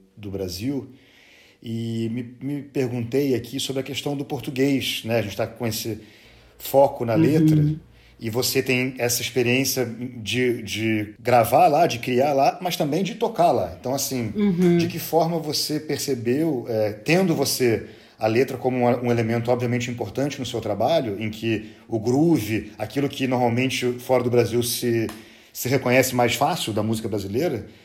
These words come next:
Speaker 1: como é que você, é, percebe essa recepção, essa relação de fora do Brasil com o português?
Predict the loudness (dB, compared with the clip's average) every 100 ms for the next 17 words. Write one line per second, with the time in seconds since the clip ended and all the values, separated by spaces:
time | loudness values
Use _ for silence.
0 | -20 -2 0 2 2 2 4 4 4 2
1 | -2 -6 2 2 2 -2 4 4 2 -4
2 | -4 -4 -2 -4 -2 -2 0 2 2 4
3 | 2 2 2 4 4 0 0 -4 -10 -20
4 | _ -10 0 2 4 2 2 0 0 -2
5 | -2 -6 -2 -2 -2 -6